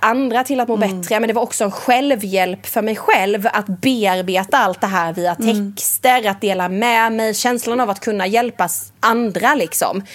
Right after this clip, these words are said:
Speaker 2: Mm.
Speaker 1: Så att, eh, det var väl här det tog fart egentligen.
Speaker 2: Mm.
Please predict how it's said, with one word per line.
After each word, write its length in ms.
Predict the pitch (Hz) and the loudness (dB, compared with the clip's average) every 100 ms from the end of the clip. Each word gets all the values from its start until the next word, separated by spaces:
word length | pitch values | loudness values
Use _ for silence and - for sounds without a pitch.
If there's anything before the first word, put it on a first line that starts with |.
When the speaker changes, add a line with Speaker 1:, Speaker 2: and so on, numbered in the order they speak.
| - - - | -16 -14 -6
Speaker 2:
Mm. 240 | 240 196 190 - - | -4 -4 -6 -12 -12
Speaker 1:
Så 280 | - 285 247 | -2 2 2
att, 360 | 240 - - | 2 -4 -2
eh, 60 | 277 240 233 233 240 233 - - | 2 2 2 0 0 -2 -4 -2
det 100 | 262 | 2
var 100 | 330 | 4
väl 120 | 302 | 2
här 260 | 262 285 214 | 2 0 0
det 60 | |
tog 180 | 247 302 | -2 -4
fart 340 | - 240 226 349 | 0 0 0 -2
egentligen. 580 | 247 185 196 131 208 - - _ _ _ | -2 0 -2 -2 -4 -10 -20 _ _ _
Speaker 2:
Mm. 160 | 226 202 | -4 -2